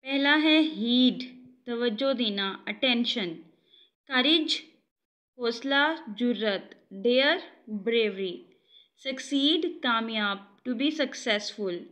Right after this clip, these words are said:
अपीयर, जाहिर होना, रिवील, नज़र आना। परसवेयर, साबित कदम रहना, डिटरमाइन,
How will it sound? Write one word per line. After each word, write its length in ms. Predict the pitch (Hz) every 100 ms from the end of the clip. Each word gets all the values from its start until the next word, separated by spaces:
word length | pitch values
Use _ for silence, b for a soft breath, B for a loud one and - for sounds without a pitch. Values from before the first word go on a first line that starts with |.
| _ 202
अपीयर, 600 | - 254 262 311 415 320
जाहिर 480 | 202 208 226 254
होना, 380 | 294 277 277 320
रिवील, 680 | 285 233 196 208 220 196 202
नज़र 200 | 208 220
आना। 340 | 208 185 175 - - _ _ b b b b b b _ _ _ _ _ _ _ _ _ _
परसवेयर, 680 | 302 311 311 330 330 349 440 - _ _ _
साबित 580 | - 247 226 214 277 -
कदम 260 | 311 320 302
रहना, 400 | 294 277 294 302
डिटरमाइन, 760 | 233 220 269 285 285 285 302